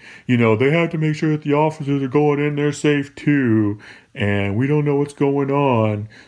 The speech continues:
so we gotta get in there and respond as best we can. By the time they got in there, the kids had shot themselves. Like,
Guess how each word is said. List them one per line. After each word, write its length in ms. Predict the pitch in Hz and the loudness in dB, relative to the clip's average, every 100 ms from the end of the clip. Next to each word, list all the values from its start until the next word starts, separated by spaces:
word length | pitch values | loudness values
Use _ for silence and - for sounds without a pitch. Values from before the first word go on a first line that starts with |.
| _ | _
so 200 | - 110 | 0 2
we 160 | 110 | 2
gotta 200 | 135 151 | 2 2
get 180 | 123 131 | 2 2
in 160 | 151 151 | 2 2
there 380 | 151 151 151 131 | 2 4 2 0
and 180 | 113 | -2
respond 400 | 110 110 139 147 135 | -4 -2 0 0 -2
as 60 | |
best 300 | 117 143 139 | 0 -2 0
we 80 | 135 | -4
can. 280 | - 156 117 | 0 0 0
By 120 | 123 | -2
the 60 | 131 | 0
time 160 | 180 | -2
they 80 | 190 | 0
got 160 | 143 160 | 0 0
in 80 | 180 | 0
there, 100 | 120 | -2
the 80 | |
kids 200 | 113 175 | -2 -2
had 80 | 151 | -2
shot 180 | 175 180 | -2 -2
themselves. 540 | 113 104 80 - - _ - | -2 -4 -6 -10 -20 _ -2
Like, 300 | 117 113 | -2 -4